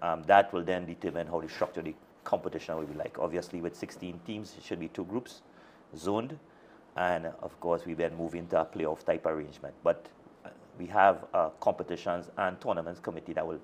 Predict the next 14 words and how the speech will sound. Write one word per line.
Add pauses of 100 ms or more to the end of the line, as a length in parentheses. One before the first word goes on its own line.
(200)
fine-tune
all
that (340)
and
present
their
plan (260)
at
a
later
date. (640)
That's
our
target.